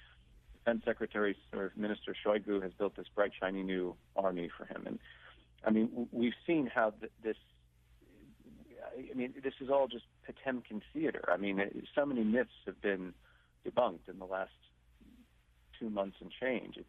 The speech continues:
it's gonna take, I think, uh, his, future historians are gonna have their work cut out for them trying to figure out how this all happened. But, um, you know, I think at, at, at bare minimum, all I did was,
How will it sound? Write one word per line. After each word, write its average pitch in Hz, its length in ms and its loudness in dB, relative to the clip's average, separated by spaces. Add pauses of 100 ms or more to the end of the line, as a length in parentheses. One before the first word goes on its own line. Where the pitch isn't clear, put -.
it's 135 180 -6
gonna 101 260 -2
take, 95 160 2 (200)
I 101 80 -2
think, 101 200 -4 (120)
uh, 92 180 6 (680)
his, 107 100 0 (220)
future 123 240 2
historians 110 440 2
are 98 60 -2
gonna 98 120 -2
have 95 40 -6
their 95 100 -4
work 113 240 0
cut 90 120 6
out 85 180 4
for 95 60 -14
them 87 180 -10
trying 87 160 -6
to - 140 -10
figure 92 280 4
out 87 240 6
how 92 140 2
this 87 180 -6
all 87 360 8
happened. - 360 2 (720)
But, 107 220 6 (200)
um, 107 460 6
you 139 120 4
know, 120 100 8
I 135 100 6
think 170 240 0 (280)
at, - 340 0
at, - 160 4
at 139 200 2
bare 160 160 6
minimum, 131 360 4
all 139 240 6
I 127 100 6
did 113 280 2
was, 101 160 -2